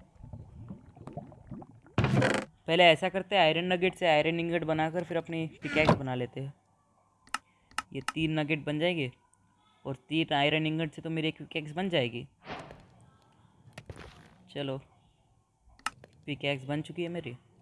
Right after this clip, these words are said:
तोड़ लेता हूँ फटाफट अपना पहला gold block। अरे भाई, कितनी powerful है यार ये, बहुत जल्दी टूट चुकी है इससे तो gold की block।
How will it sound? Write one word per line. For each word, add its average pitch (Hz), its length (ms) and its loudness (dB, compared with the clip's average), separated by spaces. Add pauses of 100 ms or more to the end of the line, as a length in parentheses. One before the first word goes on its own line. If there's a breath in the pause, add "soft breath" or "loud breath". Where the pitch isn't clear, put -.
(1500)
तोड़ 143 180 -2
लेता 143 180 -2
हूँ 139 60 -4
फटाफट 135 360 -8
अपना 135 200 -6
पहला 147 420 2
gold 131 400 -6
block। 117 380 -8 (2750 soft breath)
अरे 165 200 -4
भाई, 165 240 -2
कितनी - 380 -10
powerful 185 480 0
है 165 140 2
यार 175 220 0
ये, 170 280 -4 (1040)
बहुत - 460 -4
जल्दी 180 260 2
टूट 185 260 -4
चुकी 143 220 -6
है 139 60 0
इससे 131 220 -10
तो 131 140 -10 (540)
gold 139 220 -2
की 143 120 -6
block। 127 180 -2